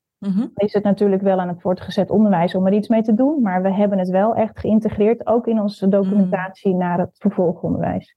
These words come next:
Speaker 1: Ja.
Speaker 2: Ja. En niet alle leerlingen, hè, want sommige, eh, kinderen ze-, of ouders staan er nog niet voor open.
Speaker 1: Nee.
Speaker 2: Maar dat hoeft ook niet.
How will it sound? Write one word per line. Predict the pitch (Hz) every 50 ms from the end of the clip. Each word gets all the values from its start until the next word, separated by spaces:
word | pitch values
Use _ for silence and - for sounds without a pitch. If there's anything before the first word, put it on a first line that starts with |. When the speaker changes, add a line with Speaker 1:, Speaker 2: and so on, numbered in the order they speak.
| _ _
Speaker 1:
Ja. | - 185 185 190 185 180 185
Speaker 2:
Ja. | - 202 - _ _ _ _ _ _ _ _ _ _ _ _ _ _ _ _ _ _ _
En | - 214 214
niet | 226 247 262 -
alle | 214 214 240 269
leerlingen, | 262 254 262 262 269 247 240 226 185 196
hè, | 220 254
want | 240 226 214 202
sommige, | - - 247 226 214 208 - - 175
eh, | 175 175 - - - 190 196 - - - - 208 -
kinderen | - 220 214 208 196 185 190 190
ze-, | - 190 175 202 - - - _ _ _
of | - 208 -
ouders | - - 202 202 208 196 190 190
staan | - 202 180 196
er | 190
nog | 190 190 190 -
niet | 226 247 262 254
voor | - - 247 -
open. | 220 233 240 233 240 247 247 294 302
Speaker 1:
Nee. | 269 262 208 143 - - _ _ _ _ _ _
Speaker 2:
Maar | - 214 214 208
dat | 202 214 214
hoeft | 196 196 196 - -
ook | 139 120 -
niet. | - - - - -